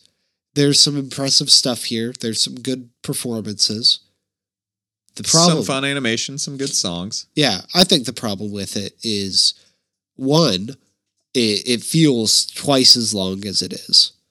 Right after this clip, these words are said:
Speaker 2: Yeah, it's only an hour twenty.
Speaker 1: But, and part of this might have been because we were watching it at the end of the day and we were all a little hungry.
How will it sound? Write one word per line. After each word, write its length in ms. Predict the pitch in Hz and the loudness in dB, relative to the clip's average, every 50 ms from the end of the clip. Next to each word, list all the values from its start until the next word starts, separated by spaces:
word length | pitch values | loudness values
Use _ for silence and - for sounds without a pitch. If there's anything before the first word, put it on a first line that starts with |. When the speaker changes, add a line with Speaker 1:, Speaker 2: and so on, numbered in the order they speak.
| _ _ | _ _
Speaker 2:
Yeah, 120 | - 127 123 | 0 2 2
it's 100 | 123 - | 2 2
only 180 | 190 233 165 95 | 2 2 2 2
an 60 | 80 | 2
hour 220 | 87 101 95 87 82 | 2 0 0 0 -2
twenty. 440 | - - 104 98 87 78 78 - _ _ _ _ _ _ _ _ _ - | -4 -4 -4 -4 -4 -6 -8 -10 _ _ _ _ _ _ _ _ _ 0
Speaker 1:
But, 320 | 135 135 131 131 127 - _ _ _ _ _ _ _ _ | 2 4 4 4 2 0 _ _ _ _ _ _ _ _
and 100 | - 135 - | -8 -2 0
part 200 | - 175 180 180 | 4 4 6 6
of 60 | 165 | 6
this 180 | 170 156 - - | 6 4 4 4
might 120 | 151 147 | 4 4
have 120 | 151 151 147 | 2 2 2
been 160 | 147 143 143 | 2 0 0
because 300 | 139 123 - 139 120 - | 0 -2 -2 -2 -4 -2
we 80 | 117 | -2
were 80 | 110 104 | -2 -2
watching 320 | 107 110 113 - - 117 | 0 0 2 2 2 2
it 40 | 113 107 | 0 -2
at 100 | 95 - | -2 -2
the 100 | - 107 | -4 -4
end 140 | 104 104 95 | -4 -4 -6
of 80 | 95 87 | -6 -4
the 80 | 107 107 | -4 0
day 320 | 123 143 151 151 151 147 | 2 4 6 6 6 6
and 100 | 143 131 | 4 2
we 100 | 117 113 | 0 0
were 80 | 107 110 | -2 -2
all 160 | 107 107 101 | -2 -2 -2
a 80 | 98 98 | -2 -4
little 140 | 101 98 98 | -4 -6 -4
hungry. 560 | 104 131 143 151 156 156 160 160 156 156 | -4 -2 -2 0 2 2 4 4 4 2